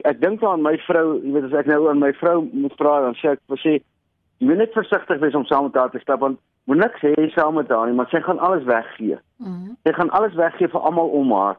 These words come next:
Speaker 1: En, <laughs> en die man is die ma-, by mekaar maker, die vrou is die weg, in
Speaker 2: En
Speaker 1: hierdie
Speaker 2: weggee.
Speaker 1: geval.
Speaker 2: Ja.
Speaker 1: Ja, en hoe, hoe, hoe dit my partykeer vang, ehm, jy weet, en dat ek geïrriteerd raak daarin. En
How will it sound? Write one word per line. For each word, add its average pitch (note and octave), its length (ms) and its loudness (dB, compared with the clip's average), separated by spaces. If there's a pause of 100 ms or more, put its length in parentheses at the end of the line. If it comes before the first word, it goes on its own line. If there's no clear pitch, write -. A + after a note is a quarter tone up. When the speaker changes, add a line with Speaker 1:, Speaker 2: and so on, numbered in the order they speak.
(300)
Speaker 1:
En, B2 260 2 (400)
<laughs> - 500 -2
en C#3 240 2
die C#3 100 2
man C#3+ 240 2
is G#3+ 100 0
die F#3 100 -4
ma-, D3+ 180 0
by C#3+ 180 0
mekaar E3 480 0
maker, D3+ 500 0
die D3+ 100 2
vrou E3+ 300 2
is D#3 60 0
die D#3+ 120 2
weg, D#3+ 200 2
in D3+ 100 -8 (100)
Speaker 2:
En C#3+ 60 2
Speaker 1:
hierdie D3 140 4 (100)
Speaker 2:
weggee. D3+ 200 -2
Speaker 1:
geval. C3+ 320 0 (280)
Speaker 2:
Ja. F3+ 300 -12
Speaker 1:
Ja, E3+ 420 2 (300)
en D#3+ 300 0
hoe, D#3+ 240 2
hoe, E3 280 -2 (180)
hoe D3 380 2
dit D3 180 0
my D3+ 140 0
partykeer F3 600 0 (120)
vang, F#3 400 -2
ehm, A2+ 360 0 (400)
jy C3 100 -10
weet, D3+ 180 0
en D3+ 80 2
dat C#3 160 0
ek D3+ 120 0
geïrriteerd G#3 640 0
raak G2 320 0
daarin. F2+ 380 -4 (400)
En C#3+ 400 2